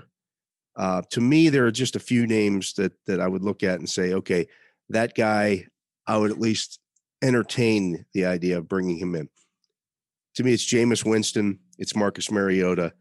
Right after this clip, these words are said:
it's Mitch Trubisky, and probably in that order.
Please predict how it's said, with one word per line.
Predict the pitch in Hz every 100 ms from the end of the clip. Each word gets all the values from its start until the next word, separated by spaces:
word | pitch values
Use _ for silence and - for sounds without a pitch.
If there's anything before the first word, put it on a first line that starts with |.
| _ _ _
it's | 95 -
Mitch | 110 - -
Trubisky, | 92 101 101 - 85 76 _ _ _ _ _ -
and | 110 101
probably | - 151 156 156 135 127 123
in | 127 113
that | 113 113 -
order. | 104 123 101 -